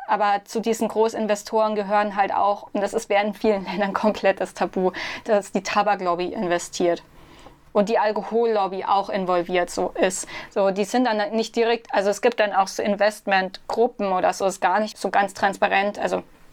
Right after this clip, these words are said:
man kann es in Zeitungsartikeln nachlesen oder selber nachrecherchieren. Aber es sind halt einfach unendlich viele finanzielle Interessen auch dran, die einfach so weit weg sind davon, von dem Anspruch einfach,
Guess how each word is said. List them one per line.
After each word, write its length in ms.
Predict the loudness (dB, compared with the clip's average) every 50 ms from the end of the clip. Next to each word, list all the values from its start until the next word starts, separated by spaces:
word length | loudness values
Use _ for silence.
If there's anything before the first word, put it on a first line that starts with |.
| -20 -6 -2
man 100 | -2 0
kann 140 | 2 2 0
es 100 | 0 0
in 80 | -2
Zeitungsartikeln 720 | 0 0 0 2 0 0 0 -2 -2 -2 0 0 0 2 2
nachlesen 540 | 2 0 0 0 -2 -2 0 0 0 -2 -2
oder 160 | -2 -2 0
selber 260 | 2 2 2 2 0
nachrecherchieren. 800 | 0 0 -2 -2 -2 -4 -6 -6 -6 -4 0 2 2 2 0 -4 -8 -10 -10 -8 -8 -8 -4 0
Aber 140 | 2 2 2
es 80 | 2
sind 100 | 2 2
halt 80 | 2 2
einfach 260 | 2 0 -2 -2 -4 -4 -2
unendlich 460 | 0 2 2 2 0 0 -2 -2 -2
viele 320 | -2 -2 0 2 2 0 -2 -6 -20 -10
finanzielle 640 | -4 0 2 2 0 0 -2 -2 0 2 2 2 0
Interessen 540 | -2 -2 -2 0 2 2 0 0 0 -2 0
auch 260 | 2 2 0 0 0
dran, 300 | 0 0 2 2 0 0
die 160 | 0 0 0
einfach 220 | 0 0 0 -2
so 420 | -4 -6 -4 -2 0 2 2 2 0
weit 300 | 0 -2 -2 -2 0 0
weg 180 | 0 0 0
sind 400 | -4 -4 0 2 2 2 2 0 -2 -6 -16 -18 -18 -4 0
davon, 580 | 0 0 2 2 0 0 0 0 0 -4 -8 -10 -6
von 160 | 0 0 2
dem 120 | 2 2 2
Anspruch 480 | 2 0 0 -2 -2 0 0 0 2
einfach, 560 | 2 2 2 2 2 2 2 2 2 -2 -14